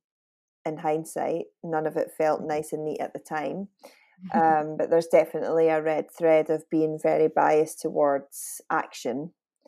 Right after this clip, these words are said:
Speaker 1: You know, I'm a big believer in doing, not talking, experimenting, trying things. And, you know, right now I've just leaped into a new experiment, which definitely, you know, doesn't feel clean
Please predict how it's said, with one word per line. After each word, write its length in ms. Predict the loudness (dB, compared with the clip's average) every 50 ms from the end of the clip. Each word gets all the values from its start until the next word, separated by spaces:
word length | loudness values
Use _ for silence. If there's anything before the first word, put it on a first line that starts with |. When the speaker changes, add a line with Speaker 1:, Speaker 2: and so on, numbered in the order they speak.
| _ _ _ _ _
Speaker 1:
You 120 | -8 -4 -2
know, 80 | -2
I'm 160 | -2 -2 -2 -2
a 80 | -2
big 200 | -2 -4 -4 -2
believer 380 | -4 -6 -4 -6 -6 -6 -4 -4
in 460 | -4 -4 -4 -6 -6 -6 -8 -10 -8 -4
doing, 300 | -2 -2 -2 -2 -4 -6
not 180 | -8 -10 -8 -2
talking, 580 | 0 0 0 0 -2 -4 -4 -4 -4 -6 -8 -12 -14 _ _ _ _ _ _ _ _ _ _ _ _ -14
experimenting, 920 | -14 -14 -6 0 2 2 4 2 2 -2 -4 -6 -8 -8 -10 -10 -8 -8 -8
trying 380 | -6 -4 -2 -2 -2 -2 -4 -6
things. 720 | -6 -4 -4 -4 -4 -6 -8 -10 -12 -14 -16 -18 -20 -20 -14 -10
And, 140 | -6 -4 -2
you 60 | 0 2
know, 100 | 2 4
right 260 | 4 4 2 2 2
now 220 | 2 4 4 6
I've 180 | 6 4 4 2
just 220 | -2 -6 -8 -6
leaped 300 | -4 -4 -4 -4 -4 -4
into 420 | -2 -2 -4 -4 -2 0 2 2 2
a 80 | 0
new 240 | -2 -2 -2 0 0
experiment, 720 | 0 0 0 -4 -4 -2 -2 -2 -2 -2 -4 -6 -6 -6 -6
which 160 | -8 -8 -2 0
definitely, 680 | 0 0 0 -4 -8 -8 -6 -4 -4 -4 -4 -6 -10 _ _ _ _ _ _ _ _ _ _ _ _ _ _ _ _ _ _ _ _ _ _ -8
you 80 | -6
know, 160 | -4 -4 -6 2 4
doesn't 380 | 4 4 6 2 -2 -4 -6 -8
feel 360 | -6 -2 0 2 2 2 0
clean 600 | -2 -6 -8 -4 -4 -4 -4 -4 -6 -8 -8 -10